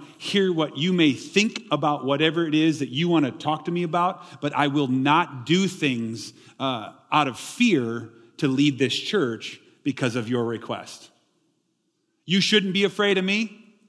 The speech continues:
I'm not afraid of you. We're on the same team. But I'm telling you, when it comes to some of the decisions I've had to make, I'm more concerned about what God thinks and about what the Holy Spirit is doing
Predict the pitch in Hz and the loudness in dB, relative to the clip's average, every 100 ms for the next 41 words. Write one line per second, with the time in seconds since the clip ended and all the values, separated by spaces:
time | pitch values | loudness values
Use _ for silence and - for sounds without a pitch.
0 | - 165 190 185 180 - 185 170 165 190 | 2 4 6 4 2 0 2 2 2 0
1 | 226 - - _ 165 202 190 160 - - | -2 -10 -20 _ 2 4 4 2 0 2
2 | 190 185 147 185 208 233 - - - - | 2 2 2 0 0 -4 -8 -18 -20 -20
3 | _ 160 165 165 143 196 214 160 139 139 | _ 0 4 4 2 0 2 4 4 4
4 | 139 - 185 185 165 190 190 170 135 123 | 0 2 0 0 -2 0 2 0 -2 0
5 | 170 160 190 143 151 135 143 165 156 143 | 0 2 -2 2 0 2 0 0 0 0
6 | 139 180 - - - - _ 151 202 185 | 0 0 -6 -18 -20 -20 _ 4 4 2
7 | - - 147 190 208 214 170 - 190 151 | -4 0 4 4 4 0 -2 0 2 2
8 | 147 139 143 131 139 131 123 107 160 202 | 0 -2 0 0 -2 -4 -6 0 2 4
9 | 180 - 127 120 - - - - - 156 | 0 -4 -4 -6 -8 -12 -14 -14 0 0
10 | 147 147 143 147 123 156 139 - - 196 | 2 0 -2 -2 -4 -2 -2 -4 -4 0
11 | 214 175 117 110 233 147 127 | 2 2 0 0 2 2 0